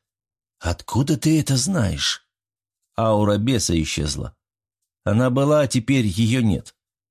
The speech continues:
Пошли вниз, там ждут трое одержимых. Когда они спустились и подошли ко входу в дом,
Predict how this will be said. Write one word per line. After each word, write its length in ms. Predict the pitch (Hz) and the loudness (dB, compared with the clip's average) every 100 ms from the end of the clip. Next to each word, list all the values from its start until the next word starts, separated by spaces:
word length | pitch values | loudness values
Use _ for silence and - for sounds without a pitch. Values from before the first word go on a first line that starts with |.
| _ 120 | _ -4
Пошли 300 | 117 151 147 | -2 0 2
вниз, 360 | 165 131 - | 2 2 0
там 280 | - 98 90 | 0 0 0
ждут 360 | 85 98 98 - | 0 -2 -4 -6
трое 360 | 107 104 95 95 | -2 0 2 0
одержимых. 800 | 98 85 92 92 110 76 - - _ _ _ _ _ _ _ _ | 0 0 -2 0 0 -2 -6 -20 _ _ _ _ _ _ _ _
Когда 380 | 101 98 92 101 | -4 -2 0 2
они 180 | 101 101 | 2 0
спустились 600 | - 107 - 117 98 - | 0 -2 2 2 2 0
и 40 | |
подошли 500 | 90 101 101 - 104 | 0 0 0 0 0
ко 160 | 101 95 | 0 -4
входу 320 | - 101 92 | 0 0 0
в 120 | 92 | 0
дом, 300 | 123 156 117 | 0 2 0